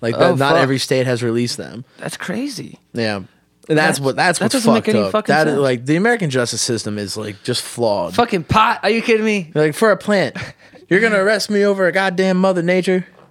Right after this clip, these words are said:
Speaker 2: Yeah. No, I think, uh, yeah, I don't know. I'm kinda like,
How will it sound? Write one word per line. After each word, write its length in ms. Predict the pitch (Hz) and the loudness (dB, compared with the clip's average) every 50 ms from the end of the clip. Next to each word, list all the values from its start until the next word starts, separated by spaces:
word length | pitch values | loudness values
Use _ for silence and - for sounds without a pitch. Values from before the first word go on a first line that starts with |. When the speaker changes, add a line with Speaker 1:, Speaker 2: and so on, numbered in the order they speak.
| _ - | _ -8
Speaker 2:
Yeah. 400 | - 143 151 143 156 147 151 143 - _ _ _ _ - - - _ _ _ _ _ _ - | -4 0 0 0 0 -2 -6 -8 -14 _ _ _ _ -20 -20 -20 _ _ _ _ _ _ -8
No, 180 | - 165 190 180 | -2 0 2 2
I 120 | 160 180 | 2 0
think, 280 | 180 220 220 196 - - | 0 -2 -6 -6 -6 -12
uh, 120 | - - - - | -14 -14 -14 -14
yeah, 340 | 208 - - - 139 - - - | -16 -14 -12 -12 -12 -12 -10 -4
I 80 | - 156 | -2 -2
don't 160 | 175 185 185 | -2 0 0
know. 160 | 185 185 156 | 0 0 0
I'm 140 | 131 147 170 | 0 0 -2
kinda 240 | - - 240 226 214 | -2 -2 -2 -2 0
like, 320 | 185 165 147 127 - - | 0 0 -2 -2 -6 -12